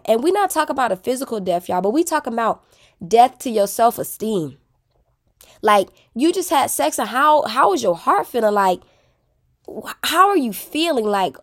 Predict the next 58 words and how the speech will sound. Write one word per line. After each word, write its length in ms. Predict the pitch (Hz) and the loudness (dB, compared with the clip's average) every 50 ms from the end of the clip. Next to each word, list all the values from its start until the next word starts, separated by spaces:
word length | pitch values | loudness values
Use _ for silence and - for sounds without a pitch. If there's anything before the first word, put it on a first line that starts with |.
| _ _ _ _ _ _ | _ _ _ _ _ _
it 160 | - 330 370 | 2 2 2
could 140 | - 370 320 | 2 0 -2
lead 180 | 302 294 269 - | -2 -2 -6 -6
to 80 | - - | -8 -4
self-esteem. 680 | - 240 240 240 233 220 190 - - 269 277 269 240 - | 0 0 0 0 0 -4 -10 -8 -6 -6 -4 -4 -4 -4
It 160 | - 320 311 | -6 -6 -4
could 140 | - 330 294 | -4 -4 -4
lead 280 | 277 277 269 254 247 - | -4 -4 -6 -6 -6 -6
to, 300 | - 254 233 208 190 185 - _ _ _ _ _ _ _ | -6 -4 -4 -4 -6 -6 -8 _ _ _ _ _ _ _
um, 460 | - 233 233 226 214 202 175 143 - - _ _ _ _ _ _ - | 4 4 6 6 4 2 0 -2 -8 -14 _ _ _ _ _ _ -4
miscarriage. 800 | 208 214 240 294 330 320 - - - - 311 277 247 220 202 - | -2 0 0 0 0 -2 -4 -6 -4 -2 0 0 0 -2 -2 -2
It 160 | - 311 320 | -4 -6 -4
could 140 | - 330 302 | -4 -4 -4
lead 300 | 269 262 277 269 262 - | -4 -4 -6 -6 -8 -8
to 180 | - - 262 226 | -8 -6 -6 -6
abortion. 480 | 196 180 190 226 262 285 277 - 247 | -6 -4 0 2 2 2 0 -2 -4
And 160 | - 214 247 269 | -2 0 0 0
I'm 100 | 285 294 | 0 0
not 200 | 302 294 - - | 0 -2 -4 -4
saying 260 | - 285 262 254 240 | -4 -2 -2 0 0
that 160 | 233 220 202 | 0 0 0
those 240 | 214 214 214 208 - | 0 -2 -2 -4 -6
things 300 | - - 214 214 196 190 | -6 -4 -4 -4 -4 -2
don't 220 | 190 190 170 175 | -2 -2 -2 -2
happen 320 | 180 185 180 170 - 175 165 | -4 -6 -6 -6 -6 -6 -8
in 140 | 160 156 | -6 -6
marriage, 320 | 151 156 156 143 135 - - | -6 -6 -6 -6 -6 -8 -8
y'all. 280 | - 98 82 - 190 - _ _ _ - | -8 -8 -8 -10 -12 -16 _ _ _ -6
That's 200 | 180 180 - - | -6 -4 -4 -4
not 240 | 196 185 180 - - | -2 -2 -2 -2 -4
what 100 | 180 180 | -6 -6
I'm 100 | 165 160 | -6 -8
saying. 260 | - - 180 165 - | -8 -8 -6 -6 -6
I 100 | - 185 | -6 -8
just 140 | 202 208 220 | -6 -6 -8
need 160 | 214 196 196 | -6 -6 -6
y'all 120 | 175 127 | -8 -8
to 60 | - | -10
hear 280 | - - - 202 196 170 | -12 -8 -6 -4 -4 -4
me. 200 | 147 - - - _ _ _ _ _ _ _ _ _ _ _ _ _ _ _ _ _ _ | -4 -8 -14 -16 _ _ _ _ _ _ _ _ _ _ _ _ _ _ _ _ _ _
I 100 | - 196 | -4 -2
just 120 | 202 - | -2 -2
need 140 | 247 220 208 | -4 -4 -4
y'all 160 | 202 185 160 | -4 -4 -4
to 60 | - - | -6 -10
hear 260 | 156 - 233 240 233 | -10 -6 -4 -4 -2
me. 180 | 214 185 - | -2 -4 -4
It 120 | - 262 - | -4 -6 -4
could 100 | 285 262 | -4 -4
lead 180 | 262 262 254 - | -4 -6 -6 -6
to 160 | - - - | -6 -4 -2
S 180 | 202 214 - - | -2 -4 -4 -6
T 160 | - 220 196 | -10 -10 -10
Ds. 320 | 180 202 220 233 220 - - | -8 -8 -8 -8 -8 -8 -8
It 140 | - 247 | -10 -8
could 100 | - 254 | -8 -8
lead 260 | 233 226 240 233 226 - | -8 -6 -6 -6 -8 -6
to 260 | - 240 208 185 185 | -4 -4 -4 -4 -6